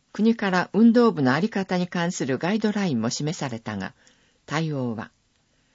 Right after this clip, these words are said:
適切な休養日設定や生徒ニーズを踏まえた合同部活動等の取り組みが必要では。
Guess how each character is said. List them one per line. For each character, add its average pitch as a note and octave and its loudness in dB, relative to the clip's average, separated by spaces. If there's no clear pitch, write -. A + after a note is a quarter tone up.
適 F#3 -2
切 G#3+ -4
な F3 0
休 A3 -2
養 G#3 4
日 A#2 -6
設 - -6
定 D#3 -4
や B2+ -4
生 A#3 4
徒 A3+ 2
ニ G#3+ 4
ー - -2
ズ C3+ 0
を B2+ 4
踏 F3 -4
ま E3+ 0
え C3+ -2
た A#2+ -6
合 G#3 2
同 F#3 4
部 C#3+ -2
活 G#3 -6
動 C3 2
等 D#3 -2
の A#2+ 0
取 D#3+ -2
り - -20
組 E3 -4
み D3+ -4
が D3+ -4
必 - -8
要 C#3 -2
で A#2+ -6
は。 G#2 -12